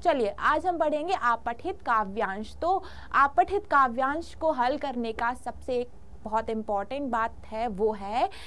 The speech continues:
कि आपको उस काव्यांश की line को, एक एक line को, एक एक शब्द को, एक एक वाक्य को बहुत अच्छे से और दो दो बार पढ़ना है।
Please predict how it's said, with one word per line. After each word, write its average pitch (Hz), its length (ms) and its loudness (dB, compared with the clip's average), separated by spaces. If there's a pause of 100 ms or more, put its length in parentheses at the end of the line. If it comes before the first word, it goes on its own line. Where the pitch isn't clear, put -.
(220)
कि - 60 4
आपको 359 440 8
उस 381 320 2
काव्यांश 277 720 2
की 349 160 0
line 254 380 -2
को, 262 260 2
एक 269 300 0
एक 330 160 -4
line 262 340 -2
को, 254 280 2
एक 254 220 -2
एक 247 120 -2
शब्द 254 440 0
को, 233 280 0 (280)
एक 349 220 0
एक 349 80 0 (100)
वाक्य 240 400 2
को 302 260 2
बहुत 226 400 -2
अच्छे 311 340 -4
से 359 200 0
और 339 140 8
दो 220 220 2
दो 220 180 2
बार 247 280 2
पढ़ना 196 340 -4
है। 190 160 -8